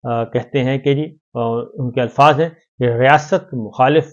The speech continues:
بیرونی طاقتوں کی سرپرستی میں ڈیجیٹل دہشت گردی کی مذموم کوشش کی جا رہی ہے،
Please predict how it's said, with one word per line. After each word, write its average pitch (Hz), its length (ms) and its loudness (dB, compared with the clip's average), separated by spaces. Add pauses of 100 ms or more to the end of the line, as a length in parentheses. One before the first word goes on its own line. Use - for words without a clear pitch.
بیرونی 139 720 -2
طاقتوں 131 400 -2
کی 139 220 -6
سرپرستی 127 680 -6
میں 139 220 -2
ڈیجیٹل 131 680 -4
دہشت 120 380 -2
گردی 135 340 -2
کی 139 220 -8 (500)
مذموم 147 560 2
کوشش 135 480 -4
کی 120 160 -8
جا 104 180 -4
رہی 120 300 2
ہے، 165 140 6